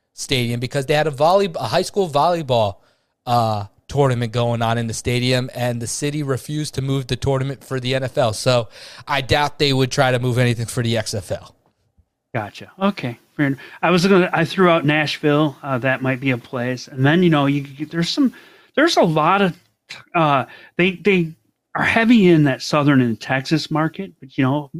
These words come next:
Speaker 2: maybe
Speaker 1: Yeah.
Speaker 2: something like, uh, an Oklahoma City, like Tulsa or something could come up. I don't know. Just, I'm
Speaker 1: Birmingham.
Speaker 2: thinking different places that don't have, there you go, that don't have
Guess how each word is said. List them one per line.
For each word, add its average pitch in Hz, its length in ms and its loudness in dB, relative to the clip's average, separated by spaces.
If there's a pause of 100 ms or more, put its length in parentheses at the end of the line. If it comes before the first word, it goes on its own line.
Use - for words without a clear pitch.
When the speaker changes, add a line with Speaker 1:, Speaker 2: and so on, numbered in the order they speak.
(160)
Speaker 2:
maybe 131 280 2
Speaker 1:
Yeah. 113 80 2
Speaker 2:
something 135 280 0
like, 135 340 2
uh, 123 300 -6 (320)
an 120 80 -2
Oklahoma 139 640 2
City, 151 340 2
like 113 200 -4
Tulsa 131 420 -2
or 143 140 -6
something 151 420 0
could 143 220 -6
come 151 220 0
up. 147 240 0 (420)
I - 80 0
don't 175 120 2
know. - 60 -14 (160)
Just, 160 200 2
I'm 196 60 0
Speaker 1:
Birmingham. 202 200 4
Speaker 2:
thinking 240 260 4
different 208 320 4
places 196 380 0
that 156 260 0
don't 175 240 2
have, 147 160 -4
there 170 160 4
you 180 80 4
go, 139 320 0
that 139 200 0
don't 180 300 2
have 175 460 2